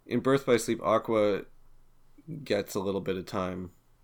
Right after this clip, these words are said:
and then she, I think she has a crush on, on, uh,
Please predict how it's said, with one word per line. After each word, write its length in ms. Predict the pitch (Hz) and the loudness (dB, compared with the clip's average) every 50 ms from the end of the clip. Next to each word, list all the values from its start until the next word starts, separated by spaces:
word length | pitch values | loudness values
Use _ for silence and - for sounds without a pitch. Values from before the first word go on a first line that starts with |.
| _ _ - - - | _ _ -20 -14 -10
and 140 | 95 90 92 | -10 -8 -6
then 200 | 98 92 92 95 | -6 -6 -6 -8
she, 720 | 95 - - - 98 92 90 85 85 80 82 71 - - - _ - - - - | -8 -8 -8 -6 -6 -6 -6 -8 -8 -10 -10 -10 -12 -14 -18 _ -20 -20 -16 -14
I 60 | 107 | -14
think 400 | - - 123 117 - - - - - - - - - 120 | -12 -12 -12 -12 -14 -16 -20 -20 -20 -20 -20 -18 -16 -12
she 180 | 120 - - 127 | -12 -8 -6 -4
has 120 | 120 - | -4 -4
a 40 | - | -6
crush 440 | - - - - 107 110 - - - | -10 -10 -6 -4 -4 -4 -6 -8 -8
on, 480 | 101 98 95 95 98 95 92 - - - - - - - - | -8 -8 -8 -10 -10 -12 -14 -16 -16 -20 -20 -20 -20 -16 -14
on, 340 | 95 90 90 90 90 87 85 | -12 -12 -12 -12 -12 -12 -12
uh, 800 | 85 85 90 95 90 92 92 92 90 92 90 95 87 - - | -12 -10 -10 -10 -10 -10 -12 -12 -12 -12 -12 -12 -12 -12 -14